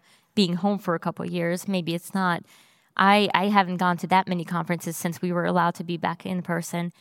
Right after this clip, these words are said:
So I think taking the opportunity to actually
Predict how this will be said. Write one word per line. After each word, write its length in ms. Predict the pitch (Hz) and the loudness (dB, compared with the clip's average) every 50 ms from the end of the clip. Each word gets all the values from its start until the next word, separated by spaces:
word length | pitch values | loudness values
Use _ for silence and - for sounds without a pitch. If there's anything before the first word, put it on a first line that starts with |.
| _ _ _ _ _ | _ _ _ _ _
So 160 | - - 220 | -4 0 2
I 100 | 202 190 | 4 4
think 280 | 196 - 269 277 254 - | 4 2 0 0 -2 0
taking 320 | - 208 220 226 277 302 | 0 0 0 0 0 0
the 80 | 269 262 | 2 2
opportunity 680 | 233 220 - 220 - - - 214 220 233 226 190 185 175 | 2 2 2 0 0 0 0 2 2 2 2 0 0 -2
to 140 | - - - - | -4 -6 -4 0
actually 760 | 190 190 196 - - - 220 202 196 190 190 185 180 180 - | 0 0 0 -2 -4 -4 -2 -2 -2 -2 -2 -2 -4 -6 -8